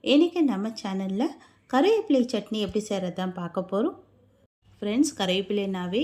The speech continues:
எல்லாருக்கும் சாப்பிட பிடிக்காது. ஆனா, இது போல சட்னி செஞ்சு கொடுங்க. வீட்ல குழந்தைங்கள்ல இருந்து பெரியவங்க வரைக்கும் ரொம்ப விருப்பமா சாப்பிடுவாங்க.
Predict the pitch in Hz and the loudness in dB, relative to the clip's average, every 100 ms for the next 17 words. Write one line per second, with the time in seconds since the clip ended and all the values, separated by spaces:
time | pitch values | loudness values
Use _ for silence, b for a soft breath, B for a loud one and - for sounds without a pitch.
0 | 311 180 175 175 247 330 - 196 180 185 | 0 -2 -4 -6 -4 -4 -4 -6 -4 -6
1 | 180 185 175 185 175 233 285 180 170 170 | -4 -6 -4 -2 -2 -2 -2 -4 -2 -2
2 | 214 180 180 180 196 180 247 196 180 202 | -4 -4 -4 -4 -2 -2 -2 -4 -6 -8
3 | 202 185 180 190 185 185 185 277 B B | -4 -4 -4 -4 -2 0 0 -2 B B
4 | B B 208 311 320 269 208 233 339 302 | B B 0 2 2 2 2 4 6 6
5 | 214 190 190 226 220 196 196 202 185 175 | 4 -2 -2 -2 -2 -2 -4 -4 -4 -4
6 | 160 180 302 208 226 302 240 208 196 180 | -4 -2 -2 2 2 4 2 0 -4 -4
7 | 170 190 175 170 175 175 175 180 269 | -4 -6 -8 -6 -6 -4 -4 -4 -6